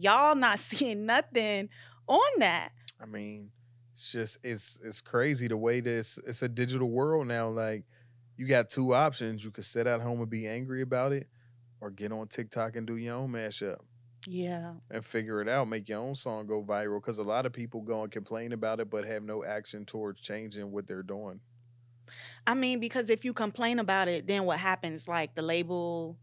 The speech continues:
Speaker 1: attacks their TikTok account? Like, how would that even work? I mean, it's already out
Speaker 2: It's
Speaker 1: there.
Speaker 2: too late.
Speaker 1: It's too late.
Speaker 2: It's too late.
Speaker 1: 'Cause now if I save it and I post it, it's an original audio. You can't even, like, find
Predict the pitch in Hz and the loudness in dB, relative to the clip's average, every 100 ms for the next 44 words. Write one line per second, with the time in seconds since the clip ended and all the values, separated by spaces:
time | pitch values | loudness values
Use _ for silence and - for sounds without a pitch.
0 | - 175 - 165 - - 175 165 156 - | -8 -6 0 -2 -2 0 0 0 -4 -4
1 | - 294 339 302 302 - 302 302 - 202 | -2 2 4 4 4 2 4 4 6 6
2 | 185 170 202 202 196 190 185 185 185 190 | 6 6 6 8 6 4 4 4 2 0
3 | 180 180 269 247 196 196 196 196 196 202 | 0 6 6 6 2 2 -2 2 6 6
4 | 202 202 202 208 294 - 170 151 123 110 | 6 4 4 6 4 2 0 2 2 0
5 | 110 - 226 - - 269 269 349 392 202 | -2 0 2 2 2 2 2 2 2 -2
6 | - - - 107 90 92 - 240 226 233 | -6 -12 -12 -8 -8 -10 0 2 6 8
7 | 240 233 233 294 330 254 226 220 202 202 | 8 6 6 6 6 6 6 6 6 6
8 | - 202 208 269 269 226 226 220 202 196 | 4 4 4 6 6 6 4 4 4 6
9 | 202 202 - 208 196 202 233 214 202 196 | 4 4 2 2 6 8 8 8 6 8
10 | 262 320 220 190 226 339 330 247 240 240 | 8 8 8 8 8 6 8 8 6 6
11 | 233 220 - - 247 302 330 277 262 247 | 8 6 4 4 6 8 8 8 8 6
12 | 240 240 | 4 0